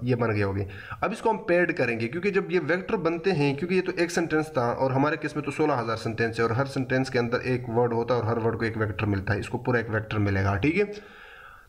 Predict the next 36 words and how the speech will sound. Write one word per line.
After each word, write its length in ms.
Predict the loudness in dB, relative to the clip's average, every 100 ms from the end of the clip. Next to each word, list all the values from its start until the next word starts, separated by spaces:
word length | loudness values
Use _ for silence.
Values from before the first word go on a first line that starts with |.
| _
तो 400 | 2 6 6 4 2 -2
कुछ 160 | 0 2
ऐसे 200 | 2 4
होते 300 | 2 2 2
हैं 220 | 2 2
कि 100 | 0
थ्री 220 | 2 2
hundred 300 | 4 4 2
vectors 300 | 0 0 2
maximum 460 | 2 2 2 4 4
था, 200 | 2 0
कुछ 200 | 0 -2
seven 320 | 2 2 4
vectors 360 | 2 0 0 2
हो 100 | 2
गए, 140 | 2
कुछ 220 | 0 -2 0
ten 140 | 2
vectors 340 | 2 0 0
हो 120 | 0 0
गए, 120 | 0
तो 400 | 2 2 2 2
हम 140 | 0 2
padding 360 | 2 2 -2
करेंगे, 340 | -4 -4 -2 -4
अ, 140 | -6 -10 -16 -20 -20 _ _ _ _ _ -20 -20 -20 -20 -20 -18 -8 -2 0 0 0 2 0 -2
के 260 | 0 0
zero 340 | 2 2 2 2
padding 340 | 0 0 -2
करें, 200 | 0 0
जो 80 | 2
मैंने 200 | 2 2
वहाँ 160 | 0
पे 120 | -2 -4
समझाया 380 | -2 0 0
था। 360 | 0 -4 -6 -10